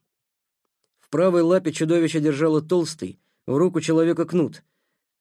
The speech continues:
а в левой — изящный аппарат со множеством шкал, окошек, индикаторов и клавиш, напоминающий магнитофон. Заметив группку пришельцев,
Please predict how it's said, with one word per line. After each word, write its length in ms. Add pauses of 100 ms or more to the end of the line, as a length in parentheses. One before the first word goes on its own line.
а 360
в 100
левой — 440
изящный 640
аппарат 400
со 180
множеством 520
шкал, 440
окошек, 480
индикаторов 560
и 60
клавиш, 460 (380)
напоминающий 680
магнитофон. 680 (1160)
Заметив 480
группку 300
пришельцев, 580